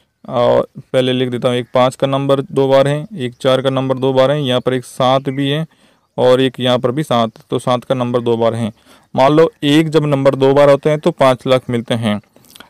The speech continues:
लेकिन जब तीन नंबर दो दो बार हैं तो इसको कैलकुलेट करते हैं, तीन गुणा पाँच, तो दोस्तों कितना हो गया, तीन गुणा पाँच हो गया पन्द्रह। तो मतलब दोस्तों आपको पन्द्रह लाख रुपए आसानी से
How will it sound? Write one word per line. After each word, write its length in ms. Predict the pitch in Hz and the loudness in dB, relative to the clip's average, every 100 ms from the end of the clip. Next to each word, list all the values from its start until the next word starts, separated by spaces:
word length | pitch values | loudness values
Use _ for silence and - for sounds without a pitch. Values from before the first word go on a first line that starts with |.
| - | -4
लेकिन 340 | 127 135 165 | -2 0 0
जब 180 | 151 147 - _ | 2 -2 -4 _
तीन 200 | 160 180 180 | 2 4 4
नंबर 440 | 156 151 143 113 - 131 | 2 2 4 2 -2 -4
दो 200 | 127 139 | 0 2
दो 140 | 151 | 4
बार 240 | 135 127 120 | 4 2 2
हैं 220 | 117 107 - - - | -4 -6 -10 -16 -2
तो 300 | 120 127 - | 0 0 0
इसको 280 | 127 - 135 | -6 -6 -4
कैलकुलेट 520 | 127 123 120 131 127 | 0 0 0 -4 -2
करते 300 | 127 120 123 | -2 -2 -4
हैं, 180 | 135 165 | -4 -6
तीन 560 | - _ 120 131 135 120 | -10 _ -6 -6 -6 -4
गुणा 320 | 123 120 151 | -2 0 0
पाँच, 320 | 160 123 117 - _ _ | 0 0 0 -4 _ _
तो 80 | 135 | -4
दोस्तों 340 | 139 135 143 | -4 -2 -8
कितना 300 | - 131 139 | -6 -6 -2
हो 140 | 135 | 0
गया, 180 | 131 156 180 _ _ _ _ | 0 -4 -8 _ _ _ _
तीन 180 | 127 123 | -6 -2
गुणा 200 | 127 127 - | -2 -2 -4
पाँच 320 | 123 123 123 | -2 -2 -2
हो 100 | 117 | -2
गया 120 | 123 160 | -2 -4
पन्द्रह। 480 | - 123 113 107 | -6 -2 0 0
तो 160 | 120 131 | -4 -8
मतलब 320 | 131 139 151 | -6 -2 0
दोस्तों 320 | 143 139 - 127 | 0 -2 -2 -2
आपको 320 | 123 - 139 | -2 -6 -8
पन्द्रह 380 | - 127 127 139 | -4 -4 0 2
लाख 300 | 127 123 - | 2 -2 -2
रुपए 200 | 120 139 | -8 -4
आसानी 360 | 123 113 120 117 | -4 -4 -6 -6
से 220 | 135 190 | -6 -6